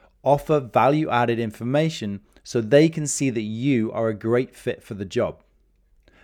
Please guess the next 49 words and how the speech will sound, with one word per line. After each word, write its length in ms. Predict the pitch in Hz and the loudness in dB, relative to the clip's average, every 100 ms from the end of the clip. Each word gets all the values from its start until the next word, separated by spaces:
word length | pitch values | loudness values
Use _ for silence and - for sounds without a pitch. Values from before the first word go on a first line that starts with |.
| _ | _
Let 300 | 113 127 165 | 0 4 4
the 100 | 160 | 4
employer 400 | 165 156 143 131 | -2 0 4 4
know 480 | 123 131 143 113 104 101 _ - | 4 0 0 0 -2 -8 _ -10
that 80 | |
you 320 | 110 117 175 180 | -8 -2 0 2
have 180 | 160 | 0
the 80 | 135 | -2
qualifications 920 | - 127 120 127 - 113 101 113 110 - | -2 0 0 -4 -8 -8 -6 -8 -10 -8
and 200 | 139 156 160 | -4 -2 -4
experience 600 | - - 143 139 135 - | -6 -4 0 0 -4 -8
for 140 | 123 | -8
the 80 | 104 | -8
job 420 | 98 - 123 98 - _ - | -4 0 2 0 -10 _ -18
right 480 | 120 139 156 151 151 | -4 4 6 4 -2
at 80 | 123 | -8
the 80 | |
top 240 | 120 123 113 | -6 -6 -4
of 80 | 107 | -6
the 80 | |
page. 540 | 104 110 95 85 - - _ _ _ _ _ _ _ - | -6 -6 -8 -10 -16 -20 _ _ _ _ _ _ _ -4
Leading 360 | 123 180 185 170 | 2 4 4 2
with 100 | 123 | 2
this 180 | 131 - | 0 0
information 800 | 110 120 143 180 160 117 107 - _ - | -6 -4 0 0 0 -2 -4 -10 _ -4
means 280 | 143 185 170 | 0 0 0
the 120 | 151 | -2
employer 500 | 131 - 185 190 120 | -2 -2 2 4 4
does 220 | 113 110 | 0 -4
not 220 | 143 165 | -2 -4
have 180 | 147 - | -4 -6
to 140 | 131 | -6
read 260 | 110 123 113 | -2 -2 -2
the 80 | 110 | -4
resume 480 | 110 110 113 107 104 | -2 0 -2 -2 -4
in 80 | 98 | -6
detail 580 | 147 160 - 98 90 - - - | -4 -4 -2 -4 -6 -8 -20 -16
to 80 | - | -8
find 360 | - 147 143 | 0 2 4
out 240 | 135 117 104 | 4 2 0
if 160 | - | -8
you 200 | 120 135 | -2 4
are 140 | 135 123 | 4 4
a 60 | |
good 280 | 110 120 113 | 0 -2 -2
fit 260 | - 110 - | -2 -8 -8
for 140 | - | -10
the 80 | 101 | -10
job. 360 | 98 151 101 | 0 2 2